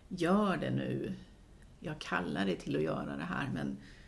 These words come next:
men du vågar inte riktigt därför att du tror att allting handlar bara om dig. Mm.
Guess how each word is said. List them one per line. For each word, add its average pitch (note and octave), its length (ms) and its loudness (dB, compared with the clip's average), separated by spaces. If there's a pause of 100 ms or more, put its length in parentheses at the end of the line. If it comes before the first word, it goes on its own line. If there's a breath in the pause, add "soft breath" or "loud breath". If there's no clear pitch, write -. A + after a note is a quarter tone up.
(340 loud breath)
men D#3+ 160 0
du D3+ 80 0
vågar E3 480 -2
inte F3+ 180 -2
riktigt C#3+ 340 -4
därför C3+ 180 -4
att D#3 60 -6
du D#3 60 -8
tror D3 200 -4
att C#3+ 100 -4
allting C3 300 -4
handlar - 300 -4
bara - 200 -4
om - 140 -6
dig. - 360 -8 (2000)
Mm. F#3+ 260 0